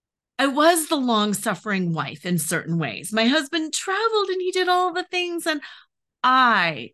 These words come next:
took care of everything. I was the classic overfunctioner. I overfunctioned.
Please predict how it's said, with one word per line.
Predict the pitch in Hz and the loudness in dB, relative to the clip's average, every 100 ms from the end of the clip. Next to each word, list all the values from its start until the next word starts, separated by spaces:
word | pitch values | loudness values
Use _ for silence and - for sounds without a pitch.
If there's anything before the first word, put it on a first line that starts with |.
| - | -8
took | 220 - | -8 -8
care | - - 202 175 156 131 - | -10 -10 -4 -2 -2 -4 -6
of | 180 160 - | -10 -10 -16
everything. | 143 151 143 _ _ _ _ _ _ _ _ _ _ _ _ _ _ _ _ _ 247 | -20 -20 -20 _ _ _ _ _ _ _ _ _ _ _ _ _ _ _ _ _ 0
I | |
was | 277 262 | 0 0
the | 294 | -4
classic | 233 - 269 254 240 285 277 - | -10 -6 -2 0 0 -4 -8 0
overfunctioner. | 226 226 208 240 233 _ - 254 262 - - 240 190 143 - - - | 4 4 4 0 -2 _ -6 -4 0 0 0 0 -2 -4 -8 -16 -2
I | 233 262 - - | 0 0 -4 2
overfunctioned. | 294 339 359 349 330 339 - 196 147 - | 4 6 4 2 0 2 0 -2 -4 -10